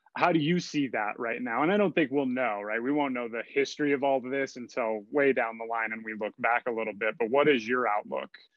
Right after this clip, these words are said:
in regard to what covid has taught us about fragility versus resiliency and, and a pathway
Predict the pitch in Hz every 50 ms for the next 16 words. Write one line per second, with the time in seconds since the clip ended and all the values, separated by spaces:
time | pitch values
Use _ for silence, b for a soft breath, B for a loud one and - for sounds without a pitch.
0 | _ _ _ - - 123 120 117 113 107 98 120 110 110 110 - - 113 110 107
1 | - - - - 131 120 110 117 117 101 113 110 104 - - 120 117 110 110 110
2 | 107 - 120 104 110 107 110 110 - - 127 110 104 110 117 117 117 117 113 113
3 | 113 110 113 113 110 107 104 - - 127 107 101 110 113 113 110 110 110 107 -
4 | - 120 110 107 107 107 107 107 107 117 110 104 - - 120 107 104 - - 110
5 | 107